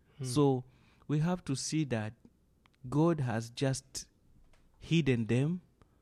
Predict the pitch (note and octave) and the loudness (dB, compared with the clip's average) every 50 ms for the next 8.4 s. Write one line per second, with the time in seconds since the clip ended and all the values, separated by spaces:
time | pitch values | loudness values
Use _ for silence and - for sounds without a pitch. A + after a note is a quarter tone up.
0 | _ _ _ - - - E3+ D#3 C#3+ B2 A#2+ B2 B2 - - A#2+ A#2 A2+ - A2+ | _ _ _ -6 -2 0 0 2 2 0 0 -2 -4 -4 -4 -6 -6 -6 -6 -8
1 | A2+ - - C#3+ D3 B2+ A2+ G2+ F#2+ - - - - - - - - - - - | -8 -4 -2 0 2 2 2 0 -2 -4 -8 -8 -10 -10 -12 -14 -16 -18 -20 -20
2 | - - - - - - - - _ _ _ _ _ _ _ _ _ _ _ _ | -20 -20 -20 -20 -20 -20 -20 -20 _ _ _ _ _ _ _ _ _ _ _ _
3 | - C#3 C3+ C3+ C3 B2+ - C#3 C3+ - F3+ F3 E3+ E3 D#3 C#3 C3+ D3+ D3+ D3 | 4 4 6 6 4 2 0 -2 -2 0 0 0 0 0 0 0 0 0 0 0
4 | - D#3 C3+ C3 C#3+ C#3+ C#3+ C3+ B2+ - - C#3 C3+ C3 B2+ B2 B2+ C3 C3 B2 | -2 -4 -4 -2 -2 -2 0 -2 -4 -4 -2 -2 -2 0 0 0 0 0 0 -2
5 | B2+ B2+ B2 A#2+ D3 D3 - - D#3 D3+ - D#3+ E3 D#3+ D3+ - - A2+ A#2 A2+ | -4 -4 -6 -6 -6 -6 -4 -4 -4 -2 -2 -2 -2 -2 -4 -6 -8 -10 -10 -8
6 | G#2 A2+ G2+ - - - G2+ - - - B2+ A#2+ G#2+ G#2 A#2+ - - D3 D3 C#3+ | -8 -8 -8 -10 -10 -12 -14 -10 -8 -6 -4 -4 -4 -4 -4 -2 -2 0 0 0
7 | C#3 - - - - - - - B2+ B2 A#2+ B2 A#2 A2+ G#2+ G#2 - _ _ - | -2 -6 -12 -20 -20 -20 -16 -12 -10 -10 -8 -8 -8 -10 -12 -14 -16 _ _ -2
8 | D3+ D3 D#3+ D#3+ D3+ D3+ C3+ - | 2 4 6 6 6 4 2 0